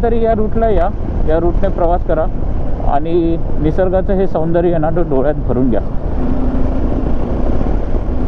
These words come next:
म्हणजे तुम्हाला गोव्याला जायचं असेल तर तीन किंवा चार दिवस लागतील हळूहळू जाण्यासाठी. तुम्ही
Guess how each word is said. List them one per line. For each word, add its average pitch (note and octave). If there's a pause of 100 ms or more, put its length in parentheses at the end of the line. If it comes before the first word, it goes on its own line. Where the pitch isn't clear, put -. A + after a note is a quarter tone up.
म्हणजे F3+
तुम्हाला A3+
गोव्याला A3+
जायचं A#3
असेल A#3+
तर B3
तीन B3
किंवा B3+
चार A3+
दिवस A#3
लागतील G3
हळूहळू F3+
जाण्यासाठी. D#3+
तुम्ही A#3+